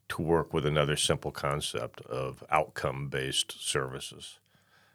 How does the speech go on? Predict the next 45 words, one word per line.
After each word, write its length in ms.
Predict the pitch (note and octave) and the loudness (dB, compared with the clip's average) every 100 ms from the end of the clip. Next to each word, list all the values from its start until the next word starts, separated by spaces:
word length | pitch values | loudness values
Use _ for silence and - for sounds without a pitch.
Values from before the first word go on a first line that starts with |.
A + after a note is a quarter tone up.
| _ | _
that 160 | D#2+ C2+ | -2 2
says 320 | - C#2 C#2 | 2 0 -2
if, 360 | D2 - - - - | -8 -12 -20 -20 -8
if 180 | - E2+ | -2 2
I'm 100 | E2+ | 2
gonna 160 | D#2+ | 2
make 320 | D#2 D#2+ D2 | 4 2 2
this 240 | - D2 - | 0 0 0
gift, 480 | F#2 E2+ D2+ - D2+ | 0 2 2 2 0
I 40 | |
want 220 | D2 D2 | 0 -2
to 80 | - | -4
know 140 | D#2 D2 | -2 0
this 240 | C#2+ - | 0 -2
gift 300 | - D#2 - | -2 -2 -4
is 80 | C#2+ | -10
being 280 | D2+ C#2 C#2 | -6 -6 -6
put 300 | - D2 - | -4 -4 -4
to 100 | D2+ | -4
use 340 | C#2+ C#2+ - | -2 -4 -4
in 80 | C2+ | -6
a 60 | C2+ | -8
very 400 | C2 D2+ C#2+ C#2 | -6 -2 -2 2
significant, 760 | - C#2 C#2 D2+ - C#2+ C2+ | 2 2 0 -2 -2 -4 -4
impactful 760 | C2+ C2 - C#2 C2 - C2+ C#2 | -6 -10 -4 -4 -4 -6 -4 -2
way. 480 | C#2 C#2 C#2+ D2+ - _ _ - _ _ - - | 0 0 0 -2 -8 _ _ -20 _ _ -20 -2
And 600 | F2 D2+ C#2+ C2+ C#2 C2+ | 4 4 4 2 0 -4
when 260 | - E2+ D#2+ | -2 0 2
you 80 | |
work 260 | D2+ F2 - | 4 4 4
with 120 | E2 | 2
an 80 | D2 | 4
organization 1040 | D#2 C#2+ D2 C#2 D2 D2 C#2+ - C#2 C2 B1+ | 2 2 0 0 0 0 0 -2 -4 -6 -6
like 220 | C2 C2+ | -6 -6
the 100 | - | -8
Children's 400 | - D2 C2 C#2+ | -4 -4 -2 -4
Hospital, 560 | - C#2+ - - B1+ C2 | 0 0 -2 -4 -4 -4
the 80 | C2 | -4
foundation 800 | D#2+ C2+ C2+ C#2 C#2+ - C#2 C2+ | 0 0 0 -2 -2 -2 -4 -6
that 120 | C#2+ | -8
says, 220 | D2 C#2+ | -8 -4
"No, 120 | D#2+ | -2
we're 180 | D2 D#2+ | 0 -2
very 420 | C#2+ E2+ F2 D#2 | 0 4 6 6
willing 480 | D2 D#2+ D2 C2+ | 4 2 2 -2